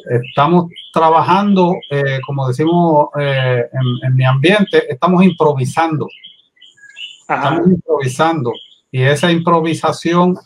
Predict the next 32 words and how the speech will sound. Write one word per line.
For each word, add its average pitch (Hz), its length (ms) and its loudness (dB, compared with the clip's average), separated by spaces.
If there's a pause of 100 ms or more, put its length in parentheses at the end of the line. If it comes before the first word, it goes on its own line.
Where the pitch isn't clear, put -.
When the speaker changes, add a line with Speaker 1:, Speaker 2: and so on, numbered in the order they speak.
(200)
Speaker 1:
nos 135 300 -2
quita, 147 640 0 (360)
eh, 120 580 0
gran 151 460 0
valor 147 460 2
de 165 120 0
lo 139 140 -2
que 135 100 -6
nosotros 147 500 -2
normalmente 139 560 0
hacemos 185 500 0
cuando 127 340 0
tenemos 120 320 -4
situaciones 170 600 0
de 143 100 0
muerte, 160 480 -2 (380)
eh, 123 280 4
de 120 100 2
un 135 140 0
ser 131 220 0
querido. 147 500 -2 (320)
Si - 180 -2
es 127 140 2
por 160 160 2
una 160 160 2
enfermedad, 151 500 0
pues 170 140 0
nos 131 180 0
da 131 160 0
tiempo 147 500 0
a 123 80 2
trabajar 120 380 -2